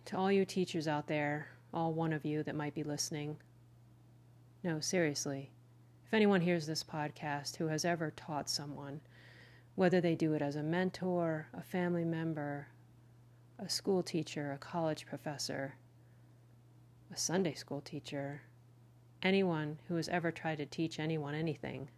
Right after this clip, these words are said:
please know, please be careful. Your words are power.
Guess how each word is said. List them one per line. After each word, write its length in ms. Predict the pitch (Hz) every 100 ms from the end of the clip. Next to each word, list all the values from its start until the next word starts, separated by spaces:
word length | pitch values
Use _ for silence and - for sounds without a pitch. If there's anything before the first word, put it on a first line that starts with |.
| - - - - - - - - - -
please 340 | - 214 208 170
know, 540 | 160 170 160 127 139 - - - - - - - -
please 200 | 202 208
be 140 | 180
careful. 500 | 165 - 151 160 156
Your 220 | 143 160 175
words 380 | 170 185 160
are 80 | 139
power. 640 | - - 151 147 127 -